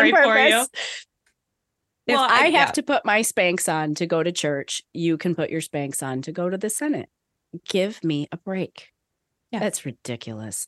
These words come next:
Speaker 2: I don't, I can't even.
Speaker 1: And, like, th-, what's, what blows my mind is, like, why are we even spending five minutes talking about this in the Senate? Why are
Speaker 2: True.
Speaker 1: we wasting that amount of time?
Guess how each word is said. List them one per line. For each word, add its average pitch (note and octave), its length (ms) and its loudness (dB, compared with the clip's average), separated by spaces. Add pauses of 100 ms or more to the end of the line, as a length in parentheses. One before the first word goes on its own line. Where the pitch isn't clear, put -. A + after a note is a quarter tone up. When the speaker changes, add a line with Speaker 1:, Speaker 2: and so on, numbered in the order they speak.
Speaker 2:
I D#3 240 -2
don't, A2+ 220 -6 (120)
I C#3+ 80 -12
can't G#2+ 340 -14
even. A2 400 -14
Speaker 1:
And, A#3+ 140 4
like, A#3+ 300 0
th-, A3 160 -2
what's, A#3+ 260 0
what G3 240 0 (100)
blows G3+ 340 2
my F3 140 2
mind D#3+ 260 2
is, E3+ 120 -4
like, D#3+ 180 -2 (340)
why F#3 240 4
are G#3 100 2
we G#3+ 120 0
even F#3+ 300 0
spending E3 400 -4
five E3+ 500 0
minutes D#3 580 -6
talking D#3 400 -4
about C3+ 280 -6
this - 280 -8
in D#3 100 -8
the D#3 100 -12
Senate? - 340 -8 (500)
Why F3 160 4
are F#3+ 40 6
Speaker 2:
True. G3+ 80 4
Speaker 1:
we G#3 100 6
wasting F3 540 0 (180)
that F3 240 4
amount E3 240 0
of D#3+ 80 -6
time? - 340 -6